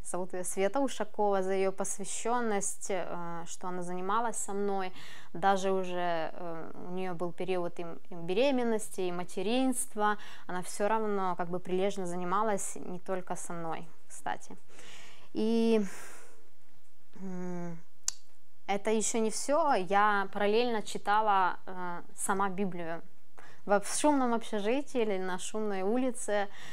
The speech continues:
я день за днём от начала, от самого бытия,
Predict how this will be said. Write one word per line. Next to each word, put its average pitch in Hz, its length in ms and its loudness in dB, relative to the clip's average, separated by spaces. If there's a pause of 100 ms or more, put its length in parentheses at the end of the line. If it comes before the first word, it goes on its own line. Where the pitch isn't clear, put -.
(280)
я 180 300 2
день 196 340 2
за 247 100 0
днём 214 920 2
от 214 240 0
начала, 196 640 0
от 214 120 0
самого 202 460 2
бытия, 196 920 2